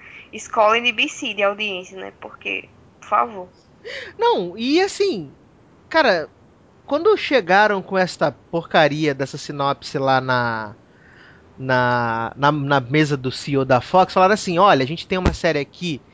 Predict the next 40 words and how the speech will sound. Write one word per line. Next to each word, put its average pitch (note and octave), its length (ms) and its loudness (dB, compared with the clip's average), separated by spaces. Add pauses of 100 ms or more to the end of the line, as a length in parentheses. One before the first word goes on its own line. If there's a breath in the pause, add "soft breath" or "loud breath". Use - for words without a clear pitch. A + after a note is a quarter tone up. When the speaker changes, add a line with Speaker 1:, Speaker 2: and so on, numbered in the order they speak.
(260 soft breath)
Speaker 2:
que A3 100 0
é G#3 60 6
muito G#3 400 -2
boa E3+ 340 2
e E3 40 0
vai E3+ 180 2
dar E3 160 4
super - 520 -6
certo, - 540 -2 (760 soft breath)
que A3 240 0
é, E3 380 4 (420)
a D#3 60 2
gente D#3 100 -6
vai F3+ 80 -2
fazer F3+ 200 -4
uma F#3+ 240 -2 (100)
leitura G#3 440 0
moderna G3 840 2 (840 soft breath)
do, G#3+ 380 -2
da G3+ 120 4
Lenda G3 220 2
do G3 100 -2
Cavaleiro G3+ 380 0
Sem G#3+ 180 -6
Cabeça, A3 640 2
inclusive A#3+ 640 -4
com G#3+ 100 -8
o G3+ 40 -2
nosso G#3 200 -2
protagonista F#3+ 720 -2
ficando G3 560 2 (340 loud breath)
duzentos G#3 760 2
e G#3+ 80 0
trinta G3 320 0
anos E3+ 300 2
adormecido D#3 680 -2
e G3 40 -2
depois F#3+ 380 4
ele G#3 140 6
acorda." F#3 680 2